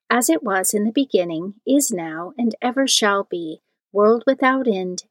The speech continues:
Amen. In the name of the Father, and of the Son, and of the Holy Spirit. Amen.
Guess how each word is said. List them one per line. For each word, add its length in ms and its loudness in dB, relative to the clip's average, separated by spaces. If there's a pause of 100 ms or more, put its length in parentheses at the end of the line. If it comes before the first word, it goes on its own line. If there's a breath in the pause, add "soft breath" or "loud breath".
Amen. 680 -4 (420)
In 120 4
the 100 6
name 240 4
of 80 0
the 180 -2
Father, 500 2
and 160 -4
of 120 -2
the 100 -4
Son, 540 -2
and 160 0
of 100 0
the 120 2
Holy 300 2
Spirit. 600 -4 (200)
Amen. 600 -4